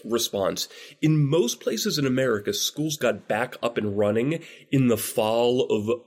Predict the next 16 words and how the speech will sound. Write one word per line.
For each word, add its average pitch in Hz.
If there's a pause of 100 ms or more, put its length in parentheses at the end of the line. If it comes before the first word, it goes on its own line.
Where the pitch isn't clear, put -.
(160)
uh, 107
twenty 127
twenty. 104
So -
most 127
schools 135
were 113
shut 110
down 101 (220)
the 113
spring, 110
the 107
end 104
of 98
the 101
twenty 101